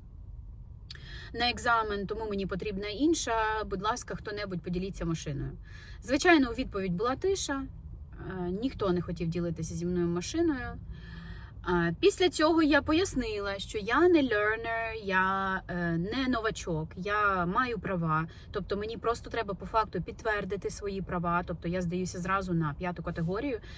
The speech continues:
тобто фактично людина з досвідом водіння. Мені не треба навчитися водити, я хочу просто підтвердити, що я вже вмію.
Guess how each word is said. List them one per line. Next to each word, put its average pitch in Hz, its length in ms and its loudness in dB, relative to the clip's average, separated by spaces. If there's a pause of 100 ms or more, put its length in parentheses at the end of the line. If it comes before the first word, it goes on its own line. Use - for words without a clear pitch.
(280)
тобто 190 280 0
фактично 208 520 -2
людина 196 320 0
з 175 60 0
досвідом 175 520 2
водіння. 147 440 2 (520)
Мені 233 440 -2
не 226 120 -2
треба 208 680 4
навчитися 190 600 0
водити, 151 440 -2
я 165 140 2
хочу 180 280 -4
просто 190 300 -4
підтвердити, 190 540 -4
що - 160 -6
я 170 100 2
вже 156 200 0
вмію. 143 480 0